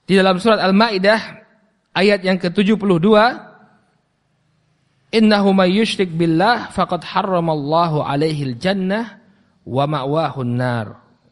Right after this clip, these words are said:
wa ma lidzalimina min ansar." Sesungguhnya barang siapa yang melakukan kesyirikan kepada Allah,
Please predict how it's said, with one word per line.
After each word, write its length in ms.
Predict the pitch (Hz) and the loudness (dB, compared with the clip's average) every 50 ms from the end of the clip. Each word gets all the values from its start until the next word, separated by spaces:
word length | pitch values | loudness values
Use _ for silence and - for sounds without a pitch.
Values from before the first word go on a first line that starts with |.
| _ _ - | _ _ -12
wa 160 | 131 123 147 | -6 -2 -2
ma 160 | 151 156 147 | 0 0 -2
lidzalimina 800 | 139 135 131 120 117 117 131 131 127 127 120 123 143 165 165 156 | -4 -4 -6 -6 -6 -6 -6 -4 -4 -4 -4 -4 -4 -4 -4 -4
min 240 | 131 123 120 113 - | -4 -4 -4 -6 -6
ansar." 560 | - 117 104 101 - - 107 104 101 101 101 - - - _ _ _ _ _ _ _ _ _ _ _ _ _ _ _ _ _ _ _ _ _ _ _ _ _ _ _ _ _ _ _ _ _ _ _ _ _ _ _ _ _ _ _ _ _ _ _ _ _ _ | -8 -10 -12 -12 -12 -10 -10 -10 -10 -10 -14 -18 -20 -20 _ _ _ _ _ _ _ _ _ _ _ _ _ _ _ _ _ _ _ _ _ _ _ _ _ _ _ _ _ _ _ _ _ _ _ _ _ _ _ _ _ _ _ _ _ _ _ _ _ _
Sesungguhnya 640 | - - 143 - 180 170 180 202 208 202 196 185 180 | -12 -10 -6 -2 0 2 2 4 4 4 2 2 0
barang 240 | 175 175 170 165 156 | 0 0 0 0 -2
siapa 720 | 143 - 180 185 196 190 190 - 147 143 139 135 131 123 | -4 -4 -4 -4 -4 -4 -2 -2 0 0 0 -2 -4 -6
yang 320 | 95 131 151 165 156 156 151 | -6 -4 -2 -2 -2 -4 -4
melakukan 560 | 151 147 143 147 170 175 175 - 160 147 139 | -4 -4 -4 -4 -6 -8 -4 -2 -4 -4 -4
kesyirikan 640 | 139 151 143 - - 139 175 180 - 165 147 131 123 | -6 -10 -8 -6 -6 -4 -4 -4 -4 -4 -4 -4 -6
kepada 400 | 151 147 151 143 135 135 123 - | -8 -8 -6 -6 -4 -4 -4 -4
Allah, 720 | 131 135 123 117 120 127 143 180 214 226 214 - - - | -6 -6 -6 -6 -4 -2 -2 0 0 -2 -4 -6 -12 -20